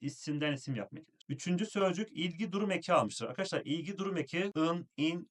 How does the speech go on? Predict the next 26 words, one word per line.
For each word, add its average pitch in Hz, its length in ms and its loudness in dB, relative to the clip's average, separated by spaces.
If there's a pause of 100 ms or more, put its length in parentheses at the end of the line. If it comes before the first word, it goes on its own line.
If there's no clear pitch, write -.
un, 147 360 2
ün 160 240 0
ve 160 180 0
imdir. 110 600 -2
İlgi 143 380 -2
durum 175 180 2
ekinin 120 320 0
diğer 151 140 6
adı 135 160 0
tamlayan 131 440 2
ekidir. - 300 -4
İsim 147 240 -2
tamlamalarında 131 560 2
geçer. 92 360 -2
İsim 151 240 -2
tamlaması 135 480 2
bizim 139 200 2
milli 135 240 4
örneğimiz 135 440 2
neydi? 127 200 2
Hatırlayalım. 123 640 0
Kapının 143 420 0
kolu. 165 360 4
Bakın 131 200 -4
milli 135 200 2
örneğimiz. 92 400 2